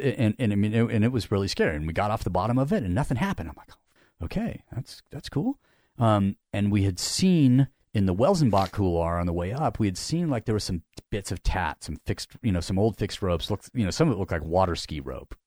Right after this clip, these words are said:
like, stupid fucking polypropylene yellow three braid kind of stuff. And I thought, you know, we could probably put enough of that together to get over these steep sections, down climb what we can,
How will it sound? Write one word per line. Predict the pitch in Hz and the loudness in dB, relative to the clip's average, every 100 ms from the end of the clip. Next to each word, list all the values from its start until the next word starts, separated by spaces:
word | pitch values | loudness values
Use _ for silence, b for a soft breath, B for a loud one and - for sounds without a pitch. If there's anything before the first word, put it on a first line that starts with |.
| _ - | _ -16
like, | 67 71 _ _ | -14 -14 _ _
stupid | - - 95 - 78 - b b b b - | -14 -6 -6 -4 -8 -14 b b b b -12
fucking | 87 - 76 | -10 -8 -8
polypropylene | - 87 82 - 85 87 87 85 80 | -4 -4 -4 -4 -6 -4 -2 -2 -2
yellow | 82 82 85 80 78 | -2 -2 -2 -2 -4
three | - 90 87 | -8 -6 -4
braid | 82 82 80 80 78 - | -2 -2 0 -2 -4 -6
kind | 90 80 | -6 -6
of | 80 - 131 - | -8 -6 -6 -4
stuff. | - 92 76 B B B B B | -2 0 0 B B B B B
And | 101 | -4
I | |
thought, | 80 90 90 | -2 -4 -6
you | 95 | -4
know, | 117 127 | 0 2
we | 113 101 | 0 -2
could | 85 | -6
probably | - 101 120 113 | -8 -8 -6 0
put | - 104 | 2 2
enough | 98 90 | -2 -6
of | 95 | -8
that | 87 | -10
together | - 85 82 82 | -8 -8 -6 -6
to | 78 - | -8 -12
get | - 95 | -6 -4
over | 90 85 | -2 -4
these | 82 - | -4 -6
steep | 92 82 | -6 -6
sections, | - 80 - 78 73 - | -6 -6 -6 -8 -8 -6
down | 87 95 135 | -2 0 0
climb | - 110 | 0 -2
what | 104 98 | -2 -2
we | 95 | -6
can, | - 95 85 82 82 | -4 -4 -2 -2 -4